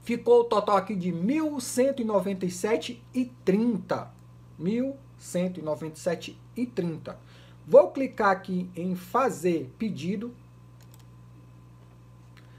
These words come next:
E aqui já vai pedir aqui o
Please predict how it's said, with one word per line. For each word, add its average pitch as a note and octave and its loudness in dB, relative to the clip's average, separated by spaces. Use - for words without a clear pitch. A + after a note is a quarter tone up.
E B3+ 4
aqui B3 2
já A3+ 2
vai A3 0
pedir G#3+ -4
aqui G#3 -4
o F#3 -4